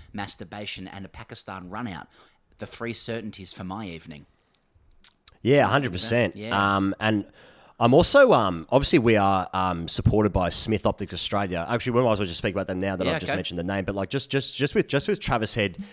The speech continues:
Speaker 2: now, um, uh, adorning those said shades,
Speaker 1: Mm.
Speaker 2: um,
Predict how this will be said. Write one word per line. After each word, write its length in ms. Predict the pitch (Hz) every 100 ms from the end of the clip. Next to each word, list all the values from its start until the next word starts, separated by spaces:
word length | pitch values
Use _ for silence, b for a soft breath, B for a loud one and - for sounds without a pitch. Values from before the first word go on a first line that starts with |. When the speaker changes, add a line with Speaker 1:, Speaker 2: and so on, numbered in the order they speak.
| B -
Speaker 2:
now, 400 | 113 107 101 101
um, 480 | 95 92 90 87 90 -
uh, 420 | 90 87 82 71
adorning 480 | 90 92 101 104 98
those 380 | 98 95 87 -
said 300 | - - 107
shades, 680 | - - 101 92 76 - - B 101 95 B
Speaker 1:
Mm. 60 | 107
Speaker 2:
um, 360 | 104 104 104